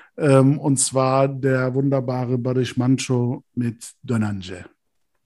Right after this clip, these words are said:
Geht so ein bisschen in die rockige Richtung und, äh, gefällt dann vielleicht auch eher dann mal ausnahmsweise.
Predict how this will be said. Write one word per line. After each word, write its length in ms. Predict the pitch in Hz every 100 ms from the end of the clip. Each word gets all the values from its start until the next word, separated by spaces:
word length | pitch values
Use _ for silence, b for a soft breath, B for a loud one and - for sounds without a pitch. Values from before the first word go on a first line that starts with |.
| _ _ _ _ _ _ _ _ _ _ _ _ b b b b -
Geht 160 | 196
so 80 | -
ein 80 | 143
bisschen 320 | 131 - 120
in 100 | 120
die 80 | 120
rockige 420 | 123 143 156 131
Richtung 380 | 127 127 131 120
und, 280 | 120 113 113
äh, 280 | 123 120 120
gefällt 360 | 117 - 127 127
dann 100 | 113
vielleicht 280 | 117 107
auch 100 | 107
eher 140 | - 117
dann 160 | 110
mal 160 | 101 101
ausnahmsweise. 680 | 107 - 101 98 - 92